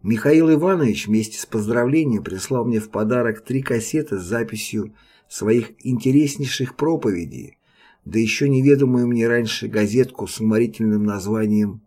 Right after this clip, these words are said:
"Родная". Почему бы не назвать "Милая" или уж совсем просто "Милашка"? Нет, именно "Родная", кровная, дескать.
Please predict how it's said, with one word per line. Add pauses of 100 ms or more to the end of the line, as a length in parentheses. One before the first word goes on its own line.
"Родная". (1080)
Почему
бы
не
назвать
"Милая" (220)
или
уж
совсем
просто
"Милашка"? (520)
Нет,
именно
"Родная",
кровная,
дескать.